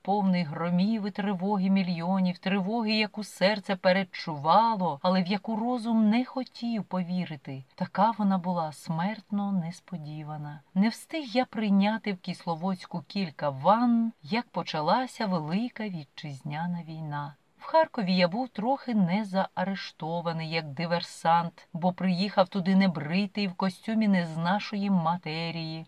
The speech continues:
та чемоданом у руках. Маленький син був у Євпаторії з такими ж, як він, дітьми на оздоровленні, а дружина в Києві.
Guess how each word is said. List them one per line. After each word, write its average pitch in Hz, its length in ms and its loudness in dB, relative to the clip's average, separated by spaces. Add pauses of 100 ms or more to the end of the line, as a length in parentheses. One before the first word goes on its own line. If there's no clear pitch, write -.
та 226 140 -2
чемоданом 170 800 2
у 160 60 -4
руках. 165 560 -2 (140)
Маленький 254 480 0
син 285 340 -2
був 202 400 -2
у 196 120 -6
Євпаторії 180 1000 -6
з - 160 -20
такими 202 520 2
ж, 180 140 -2
як 185 220 0
він, 175 320 2
дітьми 185 720 -2
на 180 160 2
оздоровленні, 165 920 -2 (260)
а 185 100 0
дружина 254 680 -2 (160)
в - 100 -20
Києві. 156 580 -10